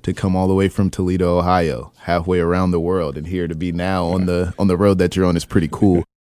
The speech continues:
Speaker 1: This may be a question that you've answered in so many words on the podcast so far, but just to leave us with this thought, what's the most valuable thing that Creator Nova does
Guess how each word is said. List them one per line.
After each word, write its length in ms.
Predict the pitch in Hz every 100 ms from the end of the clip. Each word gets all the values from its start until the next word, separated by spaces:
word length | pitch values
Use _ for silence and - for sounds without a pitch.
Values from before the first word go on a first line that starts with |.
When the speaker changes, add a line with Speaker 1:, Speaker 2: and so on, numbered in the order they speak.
| -
Speaker 1:
This 180 | 165 196
may 300 | 185 170 135
be 260 | 98 113
a 60 | 110
question 560 | - 101 98 - 98
that 100 | 90
you've 220 | 85 95 -
answered 460 | 95 92 - 90
in 420 | 82 82 82 80 80 _ -
so 180 | - 101
many 180 | 95
words 460 | 85 87 85 87 82 -
on 480 | 85 80 80 87 95
the 80 |
podcast 380 | 82 82 - 80
so 160 | - 69
far, 340 | - 107 87
but 300 | 76 80 80 _
just 360 | - 87 80 - _ _ _ -
to 100 | 107
leave 280 | 98 123 107
us 200 | 101 -
with 160 | 87
this 200 | 90 78
thought, 300 | - 64 65 -
what's 260 | 107 143
the 100 | -
most 260 | 131 113 90
valuable 580 | 85 90 95 104 95 92
thing 300 | 92 92 90
that 180 | 73 -
Creator 400 | - 80 80 78
Nova 340 | 80 78 76
does 580 | 67 73 71 69 -